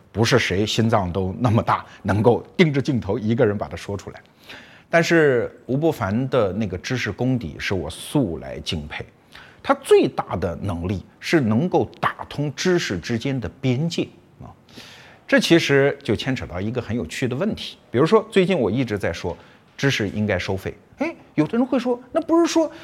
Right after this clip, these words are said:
信息应该是免费的吗？对吧？这一直在互联网时代这么教育我们，信息一直是疯狂的免费的呀。对，但是请注意，我们说的是两个词，一个词叫知识，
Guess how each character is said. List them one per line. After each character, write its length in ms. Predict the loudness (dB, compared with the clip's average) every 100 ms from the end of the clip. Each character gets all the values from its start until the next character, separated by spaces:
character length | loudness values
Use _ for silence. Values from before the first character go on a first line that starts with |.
| -8
信 260 | 0 4 4
息 160 | 4
应 80 | 2
该 100 | 2
是 140 | 2
免 260 | 4 4 4
费 260 | 2 4 4
的 80 | 4
吗？ 300 | 2 0 -6
对 120 | -4
吧？ 120 | -4 -4 -10 -2
这 100 | -2
一 300 | 2 6 8
直 220 | 8 6
在 140 | 6 6
互 160 | 8
联 120 | 6
网 140 | 8 4
时 100 | 4
代 140 | 4
这 100 | 6
么 80 | 4
教 220 | 6 6
育 60 | 6
我 120 | 4
们， 140 | 2
信 180 | 4 2
息 220 | 2 -2 -4
一 180 | -2 0
直 160 | 0
是 180 | 2 2 0 -4
疯 260 | 0 2 4
狂 160 | 4
的 80 | 6
免 180 | 6 4
费 180 | 4 4
的 80 | 4
呀。 80 | 0 -12 _ _
对， 160 | -8 -8 -12 _ _ -4
但 140 | -2
是 160 | -2 -8 -12
请 180 | -8 -4
注 160 | -2 -4
意， 100 | -6 2
我 100 | 4
们 100 | 4
说 160 | 4
的 80 | 2
是 200 | 2 0
两 180 | -2 -2
个 140 | -6
词， 260 | -8 -8 -18 -20 -20 -20 -14 2
一 200 | 8 8
个 140 | 6
词 240 | -4 -2 -2
叫 160 | 0 -2 0
知 180 | 2
识， 160 | 2 0